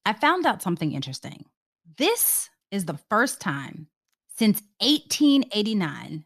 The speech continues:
and I did not misread that, it's eighteen eighty-nine, before nineteen hundred, that a federal execution has been carried out by an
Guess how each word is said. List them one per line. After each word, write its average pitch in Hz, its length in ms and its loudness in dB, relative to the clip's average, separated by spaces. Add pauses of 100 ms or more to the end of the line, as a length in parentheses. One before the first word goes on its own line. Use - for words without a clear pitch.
(120)
and 196 120 -2
I 170 140 0
did 160 300 -8
not 170 280 2
misread 226 560 -2
that, 82 300 -12
it's - 180 -16 (240)
eighteen 233 680 -2 (280)
eighty-nine, 185 600 -4
before 208 400 2
nineteen 220 400 2
hundred, 170 400 -4 (520)
that 208 120 2
a 196 100 2 (140)
federal 311 440 2
execution 196 800 -4
has 175 280 -4
been 170 180 -2
carried 208 500 -4
out 139 360 -6 (480)
by 185 120 2
an 180 160 2